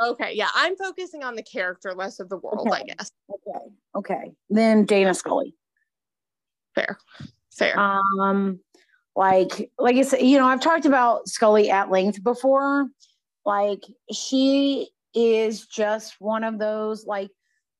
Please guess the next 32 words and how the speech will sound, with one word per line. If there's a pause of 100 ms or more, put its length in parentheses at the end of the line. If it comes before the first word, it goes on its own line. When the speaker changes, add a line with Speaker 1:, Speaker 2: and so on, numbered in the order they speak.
(200)
Speaker 2:
I
didn't
consciously,
like, (420)
when
I
was
watching
The
X-Files
as
a
kid,
I
was
more
into,
like,
the
supernatural,
you
know,
like, (1500)
like, (200)
Speaker 1:
And,
Speaker 2:
not
Speaker 1:
and
Mulder. (540)
Speaker 2:
Right, (140)
and
Mulder,
like,